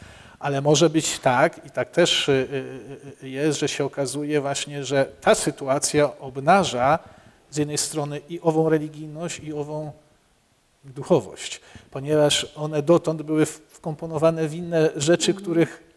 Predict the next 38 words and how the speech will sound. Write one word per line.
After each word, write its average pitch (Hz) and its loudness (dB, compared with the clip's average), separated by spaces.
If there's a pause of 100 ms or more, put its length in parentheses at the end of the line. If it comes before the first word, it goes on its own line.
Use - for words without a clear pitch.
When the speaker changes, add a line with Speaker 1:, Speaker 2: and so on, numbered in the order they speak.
Speaker 1:
teraz 156 2
brak. 156 2
Speaker 2:
Albo 196 -6
na 220 2
przykład 226 0
w - -18
pewien 220 0
rytuał, 226 4
Speaker 1:
Albo 165 2
w 180 6
Speaker 2:
a, 220 8
Speaker 1:
pewien 170 4
Speaker 2:
y, 175 4
Speaker 1:
rytuał, 175 6
Speaker 2:
a 170 8
Speaker 1:
a 220 8
Speaker 2:
nie, 240 2
nie 240 4
niosły 262 6
za 240 4
sobą 247 0
żadnej 247 2
głębi. 220 2
Speaker 1:
Głębi, 120 0
tak. 107 4 (120)
No 147 0
i 151 0
właśnie 156 2
Speaker 2:
Jak 214 8
Speaker 1:
ten 233 2
Speaker 2:
zniknął 269 10
ten 262 6
rytuał, 247 6
to 269 -4
się 262 -6
zrobiła 254 4
pustka. 254 0
Speaker 1:
pustka, - 0